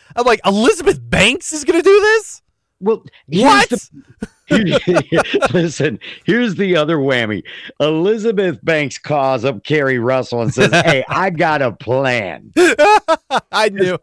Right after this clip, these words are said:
Speaker 2: I'm looking, going, "Kerry Russell?
Speaker 1: Yes.
Speaker 2: Really?"
Speaker 1: Oh, my gosh. Which, by the way, did you catch the cameo in the opening film?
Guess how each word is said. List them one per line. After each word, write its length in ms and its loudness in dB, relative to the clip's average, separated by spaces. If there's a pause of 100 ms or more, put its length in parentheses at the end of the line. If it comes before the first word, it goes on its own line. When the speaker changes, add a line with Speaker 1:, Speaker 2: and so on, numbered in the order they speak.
(560)
Speaker 2:
I'm 260 -2
looking, 400 0
going, 280 0
"Kerry 520 0
Russell? 580 -2
Speaker 1:
Yes. 380 4
Speaker 2:
Really?" 320 -2
Speaker 1:
Oh, 260 2
my 160 0
gosh. 640 0 (380)
Which, 280 2
by 140 4
the 60 2
way, 100 4
did 180 -2
you 60 -10
catch 240 -2
the 100 -4
cameo 520 2
in 100 0
the 140 2
opening 300 0
film? 320 0